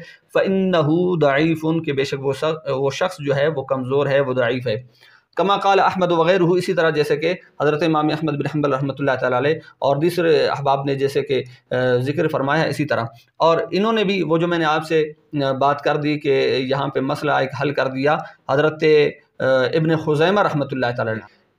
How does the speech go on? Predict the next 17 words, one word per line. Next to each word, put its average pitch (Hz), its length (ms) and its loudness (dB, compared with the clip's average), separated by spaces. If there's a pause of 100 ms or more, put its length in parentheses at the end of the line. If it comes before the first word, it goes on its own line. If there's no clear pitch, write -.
कि 185 100 2
"ला 196 180 4
अहतज्जु 208 540 2
बिही 185 300 2
लिसूइ 190 360 0
हिफ्ज़िही", 160 560 -2 (260)
यही 175 300 2
बात 147 360 0 (240)
अल्लामा 147 340 0
अलबानी 143 320 0
ने 147 140 0
भी 139 120 -2 (300)
जिक्र 131 240 -2
फरमाई 123 300 -2
है। 113 200 -2 (300)
चौथा 214 300 2
हवाला 160 380 2